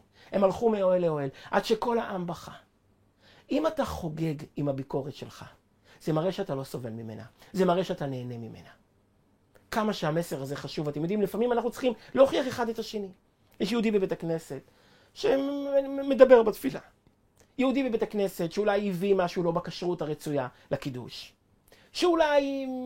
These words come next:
עלה לתורה ו-, ולא התנהג בכבוד, אולי היו צריכים לתרום, היו צריכים לתת משהו, הוא זלזל, הוא צחק, הוא מוריד את ערך בית הכנסת. יהודי שפוגע באחרים, וצריכים להעיר לו. אז יש אדם אחד שיגש בשקט,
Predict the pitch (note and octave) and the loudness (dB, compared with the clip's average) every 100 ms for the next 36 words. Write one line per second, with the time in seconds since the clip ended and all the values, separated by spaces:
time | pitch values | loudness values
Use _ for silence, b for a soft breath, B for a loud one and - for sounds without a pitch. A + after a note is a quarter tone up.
0 | B3 G#3+ A#3+ C4 B3+ - A3 G#3 G3+ G3+ | -10 -2 4 6 4 0 2 4 4 2
1 | F#3+ G#3 G#3+ G#3+ G3+ F#3+ F#3+ G3 F3+ F#3+ | 2 2 0 2 2 2 2 0 2 4
2 | F#3+ F#3 F#3 - G3 F#3+ F#3+ F#3 F#3 G3+ | 6 4 2 0 -2 0 2 2 2 -2
3 | F#3 G3 F#3+ F3+ F3 F3+ F#3 F3+ F#3+ D#3+ | 0 -2 -2 -4 -2 0 0 0 -2 0
4 | F3+ E3 F3 F#3+ - F3 - B B A#3 | 2 2 0 -4 0 0 -2 B B 2
5 | A#3+ A#3+ A3 A3 G3+ G#3 G3+ F#3+ F3 - | 2 0 2 2 0 -4 -6 -6 -8 -10
6 | - _ _ _ _ _ _ - B3+ A#3+ | -20 _ _ _ _ _ _ 0 2 2
7 | B3 A#3+ G#3+ _ - G#3+ A3+ G3+ G#3+ F#3 | 0 -2 -4 _ -16 2 4 8 8 8
8 | F#3+ - F3+ E3 - _ _ _ _ - | 2 0 -6 -8 -12 _ _ _ _ -10
9 | G#3 - D#4+ C#4 B3 A3 - _ _ _ | -8 -4 -2 0 0 -4 -8 _ _ _
10 | _ _ _ _ B B A3 D4+ F4+ D#4+ | _ _ _ _ B B 4 4 2 2
11 | B3+ A#3 - D3 - F#3 G3 G#3+ G3 - | 2 2 -2 -6 -2 -2 -2 -4 -8 -8
12 | D3 G#2+ - | -12 -12 -20